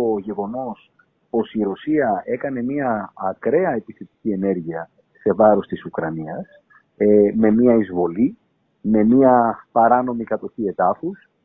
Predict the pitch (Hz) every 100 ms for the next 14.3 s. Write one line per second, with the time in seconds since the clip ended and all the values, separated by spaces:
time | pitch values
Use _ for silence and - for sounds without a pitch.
0 | _ - 113 156 180 175 160 143 127 120
1 | 117 120 113 - 180 165 135 127 123 127
2 | 120 110 107 113 107 107 208 - 113 101
3 | 92 95 90 87 87 90 87 - 82 -
4 | - 202 - - _ _ - 170 220 202
5 | - 165 262 _ 110 104 113 98 - 98
6 | 95 110 180 262 _ _ - 131 131 120
7 | 113 107 - 160 220 - 180 - 117 -
8 | 156 190 - 104 92 107 - 117 214 _
9 | _ _ _ - 135 113 - 208 254 208
10 | - 170 127 - 107 98 92 87 - 151
11 | - _ _ _ _ _ - 190 247 196
12 | - _ _ - 156 170 - 139 127 95
13 | 85 _ _ _ 110 117 123 - 110 110
14 | 156 131